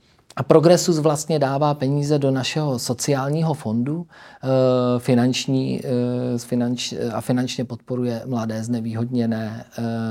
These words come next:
lidi, aby do programu vstoupili, aby se nebáli. Spousta dětí nemá peníze na, eh, expedice,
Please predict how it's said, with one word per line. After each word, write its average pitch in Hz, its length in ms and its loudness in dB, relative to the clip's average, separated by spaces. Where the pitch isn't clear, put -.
lidi, 110 260 -6
aby 113 260 -6
do 113 120 -6
programu 113 500 -6
vstoupili, 123 580 -6
aby 113 160 -4
se 131 160 -2
nebáli. 123 500 0
Spousta 123 380 -6
dětí 135 380 -2
nemá 120 320 0
peníze 131 520 -4
na, 113 380 -6
eh, 117 320 -4
expedice, 123 680 -4